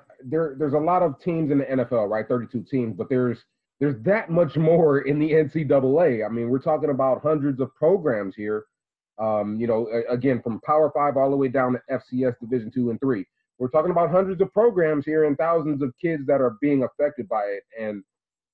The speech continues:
it's, it's even more reason to have clear-cut leadership at the, at the head of the N C double A, and they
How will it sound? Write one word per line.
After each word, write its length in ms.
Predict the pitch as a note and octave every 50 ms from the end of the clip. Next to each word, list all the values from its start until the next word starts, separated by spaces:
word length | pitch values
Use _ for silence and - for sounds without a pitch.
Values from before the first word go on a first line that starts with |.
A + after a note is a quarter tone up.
| _ _
it's, 200 | C3+ C3+ - - -
it's 200 | C3+ C3 - _ _
even 300 | E3+ F3 D#3 E3+ D#3+ C#3+
more 480 | B2+ B2+ C3 C3+ D3 D#3+ F3 F#3 F#3 F3
reason 580 | C#3+ A#2+ A#2+ B2+ B2+ B2+ A#2+ A2 A#2+ G#2+ G2+ -
to 60 | - B2
have 440 | G#2 B2+ C3+ B2+ A#2+ A#2 A2+ F2+ - _
clear-cut 520 | - - C#3+ C3 A#2+ - - C#3+ A2+ - B2
leadership 460 | B2 A#2+ A#2 A2 - - A2+ G#2 -
at 120 | A2+ G#2+
the, 60 | - - - A#2+
at 100 | A#2 -
the 80 | A2+
head 160 | A2+ C#3 B2
of 100 | A#2+ G2
the 120 | A2+ G#2+ A2+
N 120 | A#2 -
C 80 | - A2
double 300 | G2 A2 G2+ G#2+ A2 A2
A, 100 | A2 A2+
and 80 | A#2
they 180 | A#2 G#2+ G2 -